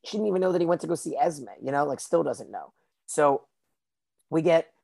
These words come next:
Tommy talking more about Churchill. He's gonna spend more hours in the Commons with Churchill,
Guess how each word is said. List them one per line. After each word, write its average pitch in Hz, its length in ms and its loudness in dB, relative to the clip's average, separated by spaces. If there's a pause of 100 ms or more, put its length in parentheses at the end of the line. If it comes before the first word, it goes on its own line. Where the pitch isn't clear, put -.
(380)
Tommy 180 380 2
talking 160 420 0
more 160 280 4
about 135 300 -2
Churchill. 135 420 -6
He's 123 100 -6
gonna 120 120 -10
spend 120 240 -6
more 131 200 4
hours 131 680 2
in 123 100 -8
the 120 60 -6
Commons 123 540 -4
with 113 200 -10
Churchill, 127 600 -2